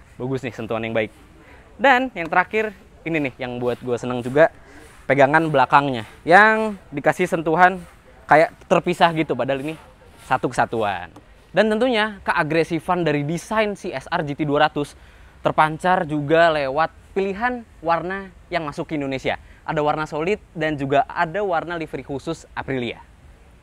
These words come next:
Nah, tentunya tema skutik adventure ini juga didukung oleh kaki-kaki yang punya shock depan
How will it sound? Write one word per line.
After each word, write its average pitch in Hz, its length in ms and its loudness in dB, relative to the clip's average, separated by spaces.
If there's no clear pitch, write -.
Nah, 156 240 -8
tentunya 151 400 -6
tema 175 320 -6
skutik - 460 -10
adventure 190 380 -4
ini 151 180 -6
juga 143 220 -4
didukung 131 420 -6
oleh 156 240 -8
kaki-kaki 151 560 -10
yang 208 260 -4
punya 156 400 -6
shock - 240 -8
depan 135 320 -6